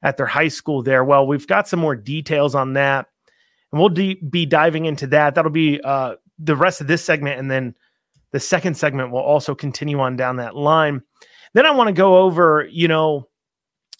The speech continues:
tomorrow starts the first day of early voting, and I wanna kinda talk about how early voting got passed and how really the, the process of it and everything that goes into it shows a, a strong disrespect that our legislators have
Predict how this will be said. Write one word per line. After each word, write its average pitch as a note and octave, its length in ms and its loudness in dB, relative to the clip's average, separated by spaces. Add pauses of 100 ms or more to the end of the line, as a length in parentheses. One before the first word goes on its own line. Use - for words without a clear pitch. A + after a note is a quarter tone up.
(140)
tomorrow F3+ 420 4
starts E3+ 440 -2
the D3 120 -8
first E3+ 300 -6
day D#3 160 0
of C3 180 -6
early E3 320 -2
voting, C#3 560 -4 (480)
and F3 120 0
I F#3 60 2
wanna A3+ 260 -2
kinda G3+ 260 -4
talk G3 400 0
about D#3+ 320 0
how G3 320 0
early F#3 240 -2
voting D#3+ 300 -4
got D3 180 -6
passed D#3 380 -6
and C#3 100 -12
how C#3 300 -4 (580)
really G3 520 0
the, D3+ 280 -6
the D3 120 -10
process G3 680 0
of C#3 180 -2
it C3+ 200 -10
and C3 80 -12
everything D3+ 280 -6
that B2+ 140 -10
goes C#3+ 200 -8
into D3+ 280 -8
it C#3 80 -8
shows E3+ 440 -2 (520)
a, G3+ 220 -6
a F3 60 -2
strong A#3 360 -2
disrespect D#3+ 720 -6
that C3+ 260 -4
our C3 140 -4
legislators D3+ 720 -4
have C3+ 420 -2